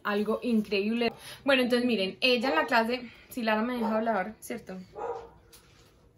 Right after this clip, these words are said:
En la clase con ella yo hice un muestrario de puntadas que acá les estoy poniendo la foto y es increíble. Les voy a mostrar más cosas que yo he hecho con punch needle y más cosas bacanas que pueden hacer porque es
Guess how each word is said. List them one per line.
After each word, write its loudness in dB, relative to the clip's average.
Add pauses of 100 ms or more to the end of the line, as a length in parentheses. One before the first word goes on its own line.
(1000)
En 2
la 4
clase 4
con 0
ella 4
yo 2
hice 2
un 4
muestrario 2
de -4
puntadas 2
que -2
acá -4
les 0
estoy -4
poniendo -2
la 2
foto -2
y -2
es -4 (220)
increíble. -2
Les 0
voy 2
a 0
mostrar -2
más 0
cosas -4
que 0
yo 2
he 2
hecho -2
con -2
punch -6
needle 0
y -2
más 0
cosas 0
bacanas -2
que -2
pueden -2
hacer 0
porque -2
es -8